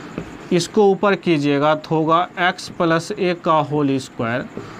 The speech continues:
माइनस x minus a का होल स्क्वायर, यही होगा। ठीक है,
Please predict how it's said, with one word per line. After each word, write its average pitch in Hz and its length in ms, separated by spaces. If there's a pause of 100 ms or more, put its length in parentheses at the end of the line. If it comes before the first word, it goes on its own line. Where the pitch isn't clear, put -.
(320)
माइनस 160 460 (160)
x 170 340
minus 147 500
a 135 220
का 123 80 (100)
होल 113 280
स्क्वायर, 120 320
यही 170 240
होगा। 196 300 (2500)
ठीक 208 220
है, 254 80